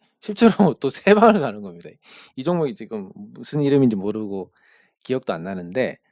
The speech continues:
아무튼 이런 경험을 한 이후로, 아, 여기서 이렇게 푹 떨어지니까 또 그가 아니었나. 이런, 이 기억이 났던, 예, 이때 당시에 기억이 났던. 그래서 뭐 올린다는 쪽에서 뭐 이렇게 또 망가뜨리고 올라가는 수도 있겠구나.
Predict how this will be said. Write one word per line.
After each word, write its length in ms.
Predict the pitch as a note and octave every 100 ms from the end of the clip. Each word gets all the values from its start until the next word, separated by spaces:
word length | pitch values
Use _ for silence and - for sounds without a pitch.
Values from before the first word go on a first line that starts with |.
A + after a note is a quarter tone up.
| _ _ -
아무튼 220 | C#3+ C#3
이런 200 | D3+ A3+
경험을 360 | G3+ E3 D#3 D3+
한 360 | F#3+ F#3+ F3+ B2+
이후로, 360 | C3+ C#3+ A#2
아, 160 | C3+ D3
여기서 300 | C#3+ F3+ F3+
이렇게 200 | C#3 C3+
푹 180 | - E3
떨어지니까 640 | F3+ F3 C#3+ A#2 - F#2+ - _ _ - - - _ -
또 100 | -
그가 280 | A#2 B2 F2+
아니었나. 420 | F#2 F#2 F#2 - - - - -
이런, 580 | A#2+ D3+ D#3 C#3+ C3 A#2
이 200 | C3 C#3
기억이 320 | - B2 A#2+
났던, 420 | G2 F2 - E2 - _ _ _ -
예, 60 | F2
이때 300 | F#2+ - F#2+
당시에 420 | - F2+ F#2+ F#2+
기억이 300 | - F2 F2
났던. 540 | D2 - - - - G#3+ _ _ _ - - _ -
그래서 240 | C3+ C3 -
뭐 300 | - E3+ F3
올린다는 480 | D3 F#3+ F3+ E3+ E3
쪽에서 360 | D#3+ D#3+ D#3
뭐 340 | A2+ A#2+ - - _ _ _ _ _ _ _ _ _ _ _ _ C#3+
이렇게 180 | E3 F3
또 140 | F#3
망가뜨리고 640 | F#3 A#2 D3 E3+ - G3 F3
올라가는 640 | B2+ C3+ D3+ C#3+ C3 B2 A#2+
수도 200 | F3+ A2
있겠구나. 800 | - - - G2+ G#2+ E2+ -